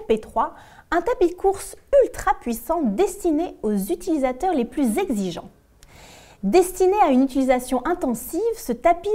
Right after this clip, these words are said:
possède un moteur de quatre virgule cinq chevaux pouvant atteindre une vitesse de vingt-deux kilomètres heure et un système d'inclinaison électrique réglable jusqu'à quinze pour cent.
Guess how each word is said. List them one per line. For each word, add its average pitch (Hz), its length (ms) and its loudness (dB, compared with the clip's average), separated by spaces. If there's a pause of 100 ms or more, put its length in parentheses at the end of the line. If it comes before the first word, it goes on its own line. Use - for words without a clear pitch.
possède 262 380 0
un 240 60 -2
moteur 247 400 -2
de 247 100 -2
quatre 466 380 -6
virgule 226 340 0
cinq 415 260 -8
chevaux 196 640 -4
pouvant 339 320 -2
atteindre 302 480 -2
une 214 240 0
vitesse 277 440 -4
de 190 260 -4
vingt-deux 220 480 0
kilomètres 240 600 -4
heure - 360 -8 (400)
et 330 60 -2
un 427 160 0
système 480 420 -2
d'inclinaison 349 640 0 (140)
électrique - 760 -2
réglable 247 600 0
jusqu'à 285 420 -6 (360)
quinze 240 280 -4
pour - 160 -14
cent. - 220 -12